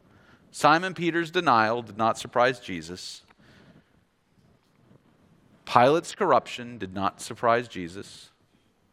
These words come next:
The Jews' sinfulness did not surprise Jesus. The sinfulness of our world does not surprise Jesus. What did Jesus say we had to do in order to be his disciples?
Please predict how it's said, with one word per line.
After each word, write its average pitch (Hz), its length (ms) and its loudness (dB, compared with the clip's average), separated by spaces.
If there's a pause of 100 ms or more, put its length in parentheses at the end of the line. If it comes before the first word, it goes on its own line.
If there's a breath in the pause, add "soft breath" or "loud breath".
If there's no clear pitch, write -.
(540)
The 120 100 -2
Jews' 139 680 0
sinfulness 120 720 -4
did 90 180 -10
not 92 240 -2
surprise 123 460 -2
Jesus. - 640 -14 (1200)
The 107 80 -8
sinfulness 143 680 -6
of 120 120 0
our 110 180 2
world 87 440 -8
does 85 220 -12
not 87 260 -8
surprise 82 440 -14
Jesus. - 540 -20 (3500 soft breath)
What 185 140 0
did 196 140 -4
Jesus 143 380 -2
say 123 300 4
we 117 160 -4
had 117 260 2
to 113 80 -10
do 101 320 -6
in 92 80 -10
order 98 220 -6
to 95 80 -8
be 92 220 -6
his 92 200 -8
disciples? - 880 -12